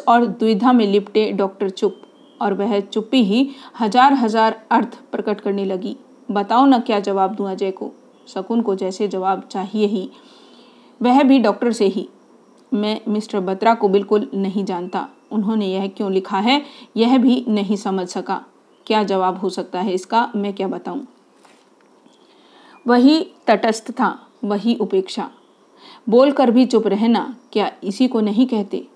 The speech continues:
शकुन क्या जानती नहीं कि डॉक्टर इसी तरह चुप रहेंगे? पर क्यों, क्यों? अभी चाची अम्मा लिखे कि "आमी को शुरू से मैंने पाला है, उसे मेरे पास भेज दो", तो तुम जवाब नहीं दोगे,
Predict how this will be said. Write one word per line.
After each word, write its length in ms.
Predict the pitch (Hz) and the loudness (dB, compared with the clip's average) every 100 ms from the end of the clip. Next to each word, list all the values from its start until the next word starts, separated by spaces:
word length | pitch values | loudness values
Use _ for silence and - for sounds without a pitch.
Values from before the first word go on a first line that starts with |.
| _ | _
शकुन 360 | - 190 220 202 | -10 -6 -4 -4
क्या 260 | 208 190 - | -2 -4 -4
जानती 480 | 190 185 180 196 247 | -8 -6 -6 0 2
नहीं 340 | 214 208 330 339 - - | 4 4 4 2 -10 -8
कि 100 | 254 | -4
डॉक्टर 360 | 196 214 220 269 | 0 0 2 0
इसी 340 | 277 214 254 | 0 -2 -2
तरह 240 | 233 220 208 | -2 0 0
चुप 240 | 208 196 | -2 -2
रहेंगे? 420 | 196 202 190 180 - - | -4 -4 -4 -4 -8 -6
पर 120 | 226 | -6
क्यों, 240 | 220 247 196 269 _ _ _ _ | -2 -2 -2 -6 _ _ _ _
क्यों? 200 | 247 240 - - - - - - | -4 -4 -6 -18 -20 -20 -12 2
अभी 380 | 233 247 311 - - | 4 6 4 0 0
चाची 320 | 214 202 247 | 0 2 0
अम्मा 260 | 214 233 240 | 2 4 4
लिखे 320 | 208 277 285 | 2 2 0
कि 200 | 262 - 214 | -2 -4 0
"आमी 220 | 214 262 | 2 4
को 120 | 214 | 2
शुरू 300 | 220 214 233 | 0 0 -2
से 200 | 233 202 | -2 -2
मैंने 280 | 202 190 196 | -2 -2 -4
पाला 280 | 185 180 185 | -4 -2 -4
है, 280 | 214 180 - _ - | -4 -6 -10 _ -10
उसे 180 | 214 214 | -4 -2
मेरे 220 | 190 196 | -2 -2
पास 320 | 185 196 - | -4 -6 -2
भेज 260 | 220 226 220 | 2 2 4
दो", 260 | 208 269 - - - | 2 2 -4 -10 -2
तो 80 | 220 | 0
तुम 280 | 254 247 | 4 4
जवाब 460 | 220 202 208 214 202 | 4 4 4 4 2
नहीं 220 | 196 254 | 2 4
दोगे, 360 | 262 254 196 | 4 4 2